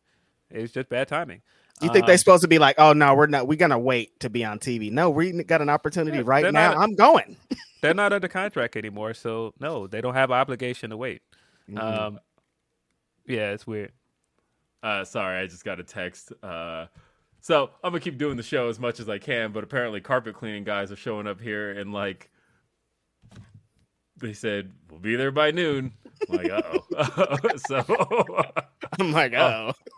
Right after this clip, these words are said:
Speaker 2: "Oh."
Speaker 1: Uh, you getting the Stanley
Speaker 3: Uh,
Speaker 1: Steamers coming through? What's going on?
Speaker 2: Oh,
Speaker 3: so,
Speaker 2: that's what's up.
Speaker 3: uh, so yeah, they, they might be coming to, to clean up this carpet here, um,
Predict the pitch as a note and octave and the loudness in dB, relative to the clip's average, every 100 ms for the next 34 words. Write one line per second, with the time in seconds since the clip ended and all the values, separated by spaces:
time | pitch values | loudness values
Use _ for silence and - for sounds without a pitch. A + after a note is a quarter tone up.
0 | - C3+ - - - - - F#3 A2 G#2+ | -10 -8 -8 -8 -10 -10 -6 -4 -4 -8
1 | - _ _ _ - - B2+ A#2+ - C#3+ | -10 _ _ _ -4 -2 -4 -4 0 0
2 | C#3+ D3 D3+ F#3 - G3 G3+ - D4 D4+ | 0 -2 -4 -4 -4 -4 -4 -6 -10 -10
3 | C#4 C#4 A2+ G#2 A2+ A2 G#2+ A2 G2 G#2 | -10 -8 -6 -2 0 0 0 -2 -4 -10
4 | - B2+ B2 G#2 - C#3 C3 A2+ A#2 G2+ | -8 -4 -2 -4 -10 -16 -14 -12 -8 -6
5 | G2+ G2+ F2+ E2+ F#2 F#2+ F#2+ G2 F2+ F2 | -6 -8 -10 -10 -10 -10 -12 -14 -16 -16
6 | G2 G2 G2 F#2+ F#2 _ _ _ _ G#2 | -14 -14 -16 -16 -18 _ _ _ _ -12
7 | G#2+ G#2 G#2+ G2+ G2 - A#2+ A#2+ A2+ A#2+ | -8 -8 -10 -12 -18 -12 -10 -10 -10 -14
8 | A2+ - - _ _ _ _ _ _ - | -14 -18 -20 _ _ _ _ _ _ -4
9 | C3+ G#2+ A2+ A#2+ A#2 - - G#2+ G#2+ G#2 | -4 -4 -4 -4 -6 -16 -10 -4 -4 -4
10 | G2+ G2+ | -8 -14